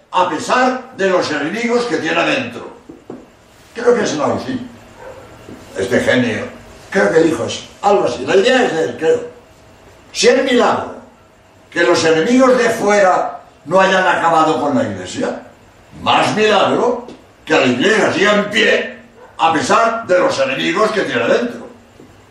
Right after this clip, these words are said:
Tremendo, ¿eh? Tremendo. Bueno, digo esta. Son frases que yo me, me dije a mí una vez, una locutora, "Padre, usted habla puñetazos". Pues me sale así, ¿qué quieres que te diga?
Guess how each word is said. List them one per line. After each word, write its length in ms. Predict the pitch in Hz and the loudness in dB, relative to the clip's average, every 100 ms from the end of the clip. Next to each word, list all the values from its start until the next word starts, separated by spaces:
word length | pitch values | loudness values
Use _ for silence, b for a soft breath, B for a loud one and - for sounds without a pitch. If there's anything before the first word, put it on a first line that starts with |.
| - | -10
Tremendo, 460 | 120 123 - - 120 | -6 -4 -4 -4 -4
¿eh? 120 | 123 - - - - - - - - - - - - - | -6 -14 -20 -20 -20 -20 -20 -20 -20 -20 -20 -20 -20 -4
Tremendo. 400 | - 202 202 - - - - - - - - - - - | -2 0 -2 -8 -16 -20 -20 -20 -20 -20 -20 -20 -20 -10
Bueno, 260 | - - - - - | -4 -2 -4 -12 -8
digo 220 | 98 143 156 | -2 2 2
esta. 340 | - - - - - - - - - | 0 -6 -8 -16 -20 -20 -20 -20 -12
Son 300 | - 214 233 | -2 0 2
frases 320 | 220 190 185 | 2 2 -2
que 160 | 151 147 | -2 0
yo 220 | 143 143 | 2 2
me, 220 | 156 - - - | 0 -2 -8 -4
me 160 | 143 190 | 0 2
dije 180 | 202 | 2
a 60 | 180 | 0
mí 160 | 175 175 | 0 0
una 220 | 160 151 | 2 4
vez, 260 | 240 240 - - - - - - | 4 2 -2 -16 -20 -20 -18 -6
una 280 | 180 180 | 0 2
locutora, 800 | 160 139 131 127 160 - - - - - - - - | 4 2 -2 2 2 2 -2 -8 -16 -20 -20 -14 -2
"Padre, 680 | - 139 196 226 - - - | 0 2 2 2 0 -4 -4
usted 340 | 143 131 - | -2 -2 0
habla 340 | 147 147 185 185 | 2 4 2 2
puñetazos". 1040 | 214 247 254 - - - 269 269 - - - _ - - _ _ _ - - | 2 2 2 2 0 2 2 2 -4 -16 -20 _ -20 -20 _ _ _ -18 -6
Pues 160 | 151 | -4
me 80 | 147 | -2
sale 300 | 143 214 185 | -2 -2 -2
así, 260 | 120 196 - | -4 -6 -8
¿qué 180 | 147 139 | -6 -4
quieres 240 | 139 135 | -4 -4
que 120 | - | -6
te 120 | 123 | -6
diga? 240 | - - | -6 -6